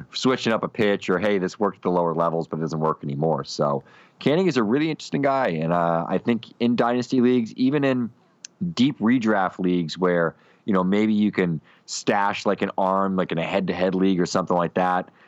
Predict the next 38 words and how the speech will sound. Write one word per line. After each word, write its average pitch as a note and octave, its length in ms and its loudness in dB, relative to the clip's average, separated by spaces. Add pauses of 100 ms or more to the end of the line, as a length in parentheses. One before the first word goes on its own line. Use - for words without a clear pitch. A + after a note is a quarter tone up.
(140)
and E2+ 100 0
there's, E2 140 0
like, D2+ 120 0
no F#2+ 300 2
pitching F2 420 -2
available, F2 640 -2 (320)
Canning B2+ 340 -2
might A#2+ 200 0
be A2 80 0
a F#2+ 60 0
guy F#2 260 0
that F2 100 -2
I E2 80 0
might E2 220 -2
grab E2 320 -2
now D#2+ 260 0
before D#2 300 -4
the, D2+ 260 -2
before F2 300 -2
the D#2 80 0
wave, D#2+ 380 -2
because D2+ 500 -2 (240)
if - 80 -4
he A2+ 100 4
pitches A2 320 -2
well G2+ 200 2
the F#2 60 0
next F2 200 -2
two G2 160 -2
starts, F#2 500 -2 (380)
goes F#2+ 180 -2
a - 20 0
little G2 100 2
bit E2+ 120 -2
deeper F#2 240 0
into E2+ 140 0
the D2+ 60 -2
games, F2 560 -2